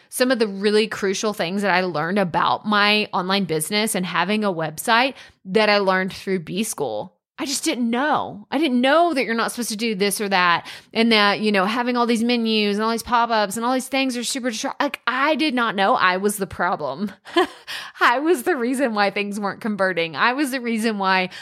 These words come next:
users probably landed on my website and were like, "Uh, no, thank you. This is not a great experience," but I just didn't know any better. And so I knew I wanted to invest in a program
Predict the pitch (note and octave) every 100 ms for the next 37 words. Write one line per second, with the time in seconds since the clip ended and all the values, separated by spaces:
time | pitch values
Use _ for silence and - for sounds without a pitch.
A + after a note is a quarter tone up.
0 | - _ F#3 A#3 A#3 A#3 A3 A3 G#3 A3+
1 | A3 G3 F3 F3+ F#3+ F#3+ F3+ F3 F3 F3
2 | - A#3 A#3+ G3 F#3+ F#3 F3 - F#3 F#3+
3 | G3 - F3+ E3+ E3+ F3 G#3+ G4 B3 G3+
4 | F#3+ E3 E3+ E3+ G3 C4 G#3+ F#3+ F#3+ G3
5 | F3+ A3 F#3+ F#3+ F#3 - - E4+ F4+ C4
6 | A3 A3 A#3+ - C4 A#3+ - - _ _
7 | - D#4+ D#4+ - D#4 D4+ B3+ A#3 A#3 C#4
8 | A#3+ F#3 G#2 G#2 A2+ - - - - A3
9 | A#3 B3+ - G#3+ A#3 C#4 B3 A3+ - F#3+
10 | G3 F#3+ F#3 - F3+ F3 D#3 D#3+ - -
11 | G3 F#3+ G3 F3+ E3+ E3+ F3